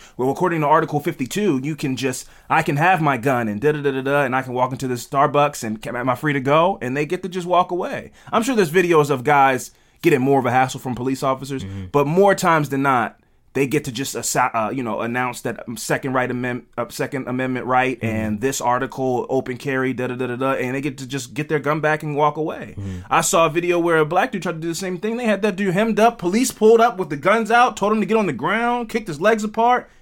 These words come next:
Speaker 1: kicked the gun away from him, because when you see a black person walking down the street with a gun, it's apparently,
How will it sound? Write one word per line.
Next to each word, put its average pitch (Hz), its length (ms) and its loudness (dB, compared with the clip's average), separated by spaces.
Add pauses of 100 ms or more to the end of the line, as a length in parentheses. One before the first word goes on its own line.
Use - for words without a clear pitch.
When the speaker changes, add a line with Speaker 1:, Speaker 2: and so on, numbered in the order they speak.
(100)
Speaker 1:
kicked 214 200 -6
the 202 60 -4
gun 202 240 0
away 220 200 4
from 214 220 0
him, 220 120 -4 (180)
because 165 240 0
when 170 100 2
you 190 60 0
see 202 160 0
a 170 80 4
black 208 320 2
person 180 260 -2
walking 165 220 2
down 160 100 -2
the 156 80 -2
street 165 180 -6
with 143 180 -4
a 135 40 -8
gun, 135 420 -2 (1700)
it's 151 340 2
apparently, 156 840 0